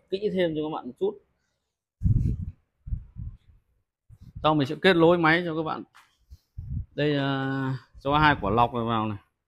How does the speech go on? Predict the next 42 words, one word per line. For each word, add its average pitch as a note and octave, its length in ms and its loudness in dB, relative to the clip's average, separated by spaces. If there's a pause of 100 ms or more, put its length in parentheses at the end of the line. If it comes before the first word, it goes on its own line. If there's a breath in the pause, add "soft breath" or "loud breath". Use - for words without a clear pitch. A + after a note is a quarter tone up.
(760)
Về D#3 220 8
các F#3 60 6
bạn, D3+ 300 6
à, D3 340 4
cho F3 160 2
cái F3 100 0
mặt E3 280 2
bên E3+ 120 2
này D3 160 4
vào C3+ 140 4
bên D#3+ 280 -6
tường D3 260 8
nhé. E3 120 -2 (180)
Khi E3+ 120 2
nó, E3+ 140 2
nó, E3+ 280 0 (120)
nó E3+ 120 2
chạy C3+ 280 0
cái, E3+ 480 0 (800)
cái, D#3+ 200 2
ờ, D#3+ 640 2 (840)
bánh C#3+ 200 -6
đa D3 240 8
này B2 180 2
ấy, C3+ 160 -6
thì C3 120 -6
nó C#3+ 220 -4
sẽ - 140 -8
làm C#3 280 2
mát G#3+ 240 4
được C3 140 -4
cả F#2+ 240 -2
cái E3 260 0
motor E3 540 2
và C3 100 -2
mát E3 260 -2
được A2 120 -14
cả G2 200 -6
cái, D3 380 -2 (1900)
cái D3+ 300 2
đầu, A#2 380 4
ờ, A#2 400 4